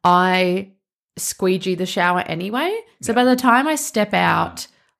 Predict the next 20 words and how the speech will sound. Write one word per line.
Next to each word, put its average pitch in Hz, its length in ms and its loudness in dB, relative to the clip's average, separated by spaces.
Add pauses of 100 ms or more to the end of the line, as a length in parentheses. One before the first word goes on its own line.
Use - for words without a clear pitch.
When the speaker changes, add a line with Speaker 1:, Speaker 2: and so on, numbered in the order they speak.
(180)
Speaker 1:
I've 196 160 4
already, 202 400 2
a 180 80 2
lot 165 180 -2
of 170 100 -2
the 175 80 -2
water 165 320 -4
has 170 220 -4
dripped - 360 -10
off 151 240 -6
me 185 160 -2
and 233 80 -2
I've, 170 140 -2
like, 156 160 -4
Speaker 2:
Mm. 107 80 -10
Speaker 1:
dried 156 320 0
a 196 60 -2
little 233 220 -2
bit. 349 400 -2
Speaker 2:
Yeah. 110 140 -10